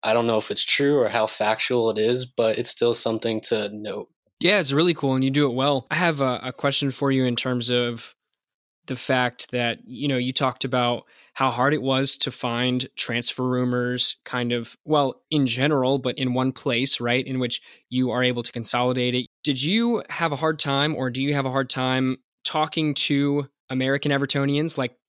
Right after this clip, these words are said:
Speaker 2: I personally didn't have any friends or know anyone in real life, I guess, in quotes, that were Everton fans that I could talk to, and that was kind of the main driver f-, behind starting the podcast.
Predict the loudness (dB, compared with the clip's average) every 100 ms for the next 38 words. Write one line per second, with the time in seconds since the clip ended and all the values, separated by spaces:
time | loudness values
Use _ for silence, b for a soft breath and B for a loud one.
0 | -2 -2 2 2 2 2 0 0 0 0
1 | -2 0 -2 -2 0 0 0 -2 0 0
2 | 0 2 2 2 2 0 0 0 0 -2
3 | -6 -2 0 0 0 -2 -4 -6 -12 _
4 | _ _ _ _ -6 0 2 2 0 -2
5 | 0 0 0 -2 -4 _ _ -4 -2 0
6 | -2 0 0 0 0 0 0 -2 -4 -4
7 | -4 -4 -2 0 0 0 0 -2 -2 -2
8 | -2 -2 -4 -6 -14 _ _ _ _ -2
9 | 2 2 2 0 -2 _ _ _ _ _
10 | _ _ _ 0 2 2 2 0 -4 -10
11 | -2 0 2 2 -2 -4 -6 -6 -4 -4
12 | -4